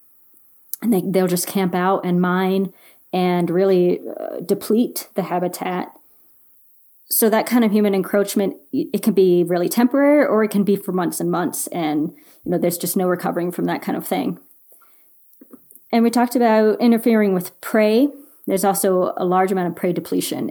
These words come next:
in these rivers. So there's a high amount of use of gill nets, and that catches a lot of prey, but also gharials get caught in them. So not only are they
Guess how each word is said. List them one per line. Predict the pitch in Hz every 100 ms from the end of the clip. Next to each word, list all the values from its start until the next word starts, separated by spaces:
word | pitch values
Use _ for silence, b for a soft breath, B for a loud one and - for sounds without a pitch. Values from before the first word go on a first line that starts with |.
| -
in | 185
these | 170 170
rivers. | 180 165 139 131 - - B B B B
So | - - 208 202 190
there's | 196 190
a |
high | 185 196
amount | 214 208
of | 196 180
use | 196 202
of | 160 -
gill | 180 190
nets, | 220 247 - - - - _ _ _ _ _ - -
and | 185 180
that | 185
catches | - 208 208
a | 185
lot | 180
of | 180
prey, | - 196
but | 214 190 -
also | 220 247
gharials | 196 196 214 226 214
get | -
caught | - 208 214 -
in | 175
them. | - - 127 B B B
So | - 208
not | 202 208
only | 214 202
are | 190 180 190 180 185
they | 185 175